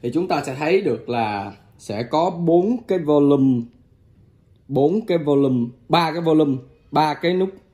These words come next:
ba cái núm dặn volume mọi người. Ba cái núm dặn volume. Vô cùng đơn giản nha. Nhưng mà nó không đơn giản chút nào. Vì sao mọi người? Thường khi mà,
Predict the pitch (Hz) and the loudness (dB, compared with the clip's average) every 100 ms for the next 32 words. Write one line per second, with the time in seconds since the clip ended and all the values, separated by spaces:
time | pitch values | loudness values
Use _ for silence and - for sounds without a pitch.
0 | _ - 147 147 175 175 233 165 110 113 | _ -4 -2 0 0 2 2 0 -2 -2
1 | 135 143 139 123 123 104 - _ 123 135 | 2 2 2 0 0 -4 -10 _ -8 -6
2 | 143 156 170 101 107 135 120 - _ _ | -4 -4 -4 -4 -2 0 -2 -4 _ _
3 | _ - 156 147 113 113 127 110 - 180 | _ -2 0 2 0 0 0 -2 -2 -4
4 | 156 - _ _ _ _ _ - 160 151 | -4 -8 _ _ _ _ _ -4 0 0
5 | 120 117 - 180 170 151 - 170 151 120 | 0 -4 -4 -2 -2 -4 -8 -8 -6 -4
6 | 110 196 196 143 110 - _ - 131 131 | -6 -6 -4 -6 -6 -14 _ -8 -8 -6
7 | 135 131 123 107 - _ _ - 151 131 | -6 -4 -6 -8 -12 _ _ -4 -2 -2
8 | 156 151 143 123 | -2 -4 -4 -6